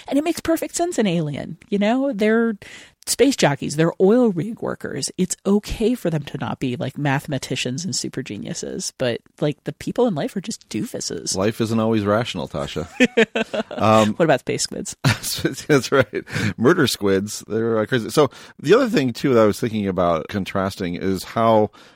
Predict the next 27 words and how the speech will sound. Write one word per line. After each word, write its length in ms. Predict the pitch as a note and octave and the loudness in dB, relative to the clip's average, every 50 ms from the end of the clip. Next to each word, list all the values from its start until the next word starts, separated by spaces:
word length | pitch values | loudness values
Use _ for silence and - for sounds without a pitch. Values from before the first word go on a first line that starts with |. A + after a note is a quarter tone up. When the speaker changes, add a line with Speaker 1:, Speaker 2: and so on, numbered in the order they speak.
| _ - | _ 0
Speaker 2:
Alien 300 | A#2+ A#2+ A#2 A2+ G#2+ G2 | 2 2 4 2 2 2
does 200 | G#2 B2+ C3+ - | 2 0 0 -2
take 240 | - A2 E2 C2+ - _ _ | -4 -8 -8 -8 -8 _ _
place 340 | - G2 F2 E2 D#2 - - - _ _ _ | -6 -4 -4 -4 -4 -6 -14 -20 _ _ _
centuries 540 | - - - F#2+ E2+ - F#2 E2+ E2 - - _ _ _ | -14 -6 -4 -4 -4 -4 -6 -6 -6 -8 -12 _ _ _
from 200 | - A#2+ G2 F2+ | -6 -4 -4 -2
now, 200 | F2 E2+ E2+ E2 | 0 0 0 0
but 460 | D#2 D2+ - - A#2 A#2+ A#2 G2 - _ _ _ _ _ _ | -2 -4 -2 2 4 4 4 4 2 _ _ _ _ _ _
certain 280 | - - - E3 C#3+ - | -10 -4 -2 -2 0 0
things 180 | D#3 C3+ A#2 | 0 0 0
haven't 260 | C#3+ C3+ A#2+ A2+ - | 0 0 0 0 -2
changed, 500 | - - - - D#3 E3 C#3 G#2 E2+ D#2 - | -6 -10 -4 -2 -2 0 0 0 -2 -2 -2
like 120 | G#2 F#2+ | -2 -2
certain 220 | - - C3 A#2+ A#2 | -2 -4 -6 -6 -4
social 340 | - - C3 C3+ C3 - | 0 2 2 2 2 0
dynamics 560 | A#2 G2+ G#2+ G#2 G#2 G#2 G#2 G2+ G#2 G2 - - | -2 0 2 2 2 0 -2 -2 -4 -6 -6 -6
or 240 | E2+ E2 D#2 D#2 - - | -6 -6 -6 -10 -12 -10
work-related 680 | F2+ F#2+ A2 B2+ - - - G2 G2 F#2+ F#2 F2+ F2 | -4 -2 -2 -2 -2 -4 -6 -2 -2 0 0 -2 -4
dynamics 500 | D#2 F2 E2+ E2 E2 D#2+ D#2 D#2 D#2 - | -4 -4 -4 -4 -4 -6 -8 -10 -12 -10
haven't 220 | - E2+ D#2+ D2 - | -10 -10 -10 -10 -18
changed, 400 | - - D2+ C#2+ C#2+ D#2+ D#2 E2+ | -16 -14 -14 -14 -14 -14 -14 -12
that 120 | D#2+ D2+ | -12 -10
you 100 | F2 F2+ | -10 -10
have 300 | E2 F2+ F2 F2 F#2 F2+ | -6 -4 -2 -2 -2 -2
these 280 | F2 F2 D#2+ D#2+ - - _ _ - - | -4 -6 -6 -6 -10 -14 _ _ -20 -20
<laughs> 180 | - - _ | -20 -20 _
u-, 160 | - - F#2+ | -8 -6 -4